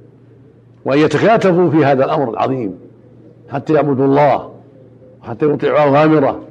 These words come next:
وحتى ينتهوا عن نواهيه. وشرع الله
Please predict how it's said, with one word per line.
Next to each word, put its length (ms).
وحتى 300
ينتهوا 340
عن 140
نواهيه. 600
وشرع 400
الله 520